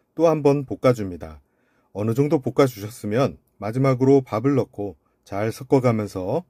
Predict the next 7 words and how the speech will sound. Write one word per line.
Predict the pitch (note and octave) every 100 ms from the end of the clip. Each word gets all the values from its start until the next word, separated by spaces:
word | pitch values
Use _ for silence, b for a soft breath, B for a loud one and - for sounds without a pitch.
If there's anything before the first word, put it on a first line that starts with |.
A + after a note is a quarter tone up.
| _
볶아주시면 | G#2 G2 A2 G2 F#2+ G2 F2
완성입니다. | G2 G#2+ A2+ G#2 F2 D#2 D2+ D2 - _ _ _ _ _
여기서 | B2 C#3+ D3+ E3
잠깐 | C#3+ C3+ C3+ D3 E3+ G3 _ _ _
김치볶음밥을 | A#2 A2 C3 B2+ C3+ B2+ A2+ A#2 B2+ G2+ -
더욱 | G#2 B2 C#3
맛있고 | A#2+ F#2+ - _ G2 F#2 B2+